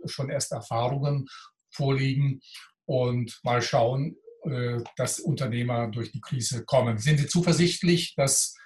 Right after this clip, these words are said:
es die meisten Unternehmer, vor allen Dingen die K M Us, packen?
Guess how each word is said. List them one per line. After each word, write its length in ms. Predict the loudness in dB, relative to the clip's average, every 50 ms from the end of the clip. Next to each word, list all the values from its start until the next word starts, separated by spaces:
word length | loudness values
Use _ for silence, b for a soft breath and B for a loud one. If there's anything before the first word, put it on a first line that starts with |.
| B B B
es 180 | -6 -4 -2
die 80 | -2 0
meisten 400 | 2 2 2 2 2 0 -2 -2
Unternehmer, 680 | 0 0 0 0 0 0 2 2 4 4 4 2 2 -2
vor 100 | -4 -2
allen 120 | -2 -2 -2
Dingen 100 | -2 -2
die 80 | -2
K 160 | -2 0 0 0
M 80 | 0
Us, 200 | -2 -4 -4 -2 0
packen? 460 | 0 0 0 0 -2 -2 -2 -4